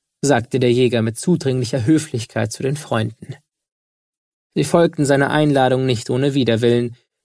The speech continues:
Otto zuerst. Sobald sie die Schwelle überschritten hatten,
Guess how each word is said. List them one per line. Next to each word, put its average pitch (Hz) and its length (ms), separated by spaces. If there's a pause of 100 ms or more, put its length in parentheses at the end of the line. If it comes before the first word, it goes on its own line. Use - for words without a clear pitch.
Otto - 300
zuerst. - 680 (920)
Sobald 170 400
sie 180 100
die 156 120
Schwelle 175 340
überschritten 139 580
hatten, 131 460